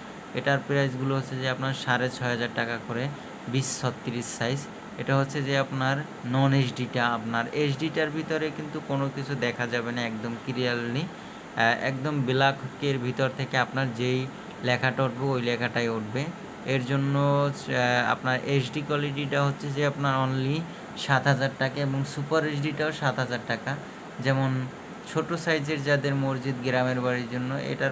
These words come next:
প্রাইসটা কিন্তু আপনার আঠারো ইঞ্চি by বিশ, বিশ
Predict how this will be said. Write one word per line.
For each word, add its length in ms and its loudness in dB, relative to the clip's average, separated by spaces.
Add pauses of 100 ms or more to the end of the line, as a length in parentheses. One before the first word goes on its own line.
প্রাইসটা 360 -2
কিন্তু 540 -2 (400)
আপনার 380 2
আঠারো 600 2
ইঞ্চি 280 -2
by 320 2
বিশ, 140 -2 (320)
বিশ 300 -2